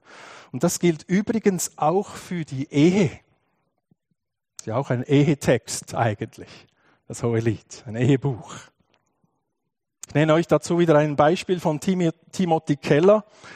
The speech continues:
Timothy Keller erzählt, dass er sich nie richtig als Mann gefühlt hätte, bis er geheiratet habe.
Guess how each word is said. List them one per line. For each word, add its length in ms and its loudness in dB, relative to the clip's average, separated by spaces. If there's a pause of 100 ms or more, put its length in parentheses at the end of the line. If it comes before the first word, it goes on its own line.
(120)
Timothy 440 -4
Keller 320 0
erzählt, 680 2
dass 200 2
er 240 4
sich 280 -4
nie 560 2
richtig 760 -2
als 260 0
Mann 420 0
gefühlt 760 -4
hätte, 400 0
bis 260 -6
er 140 0
geheiratet 1040 -2
habe. 460 -6